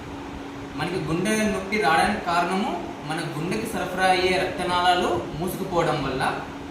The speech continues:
ఆ ఇంజెక్షన్ ఇచ్చిన తర్వాత ఆ మూసుకుపోయిన రక్తనాళాలని అది తెరుస్తుందన్నమాట. ఆ గడ్డ కట్టిన రక్తాన్ని దా-, అది పలచబడేసి అది దాన్ని కరిగించడం అనేది జరుగుతుంది. దాని ద్వారా నొప్పి అనేది తగ్గిపోతుంది.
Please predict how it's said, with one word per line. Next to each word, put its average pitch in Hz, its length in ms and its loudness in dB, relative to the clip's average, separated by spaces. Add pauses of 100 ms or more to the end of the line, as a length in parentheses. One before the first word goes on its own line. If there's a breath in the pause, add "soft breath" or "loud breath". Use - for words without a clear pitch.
(340)
ఆ 147 240 4
ఇంజెక్షన్ 220 360 0
ఇచ్చిన 208 240 0
తర్వాత 165 800 2
ఆ 160 260 0
మూసుకుపోయిన 214 560 0
రక్తనాళాలని 190 920 2 (160)
అది 170 320 0 (500)
తెరుస్తుందన్నమాట. 160 1120 -2
ఆ 151 440 2
గడ్డ 208 200 -2
కట్టిన 202 240 -2
రక్తాన్ని 180 440 -2
దా-, 175 140 0
అది 143 340 0
పలచబడేసి 165 760 -2
అది 170 340 -2 (400)
దాన్ని 156 180 0
కరిగించడం 175 500 0
అనేది 175 200 0
జరుగుతుంది. 151 680 -2 (540)
దాని 170 300 2
ద్వారా 185 220 2
నొప్పి 180 320 0
అనేది 185 200 0
తగ్గిపోతుంది. 180 840 -2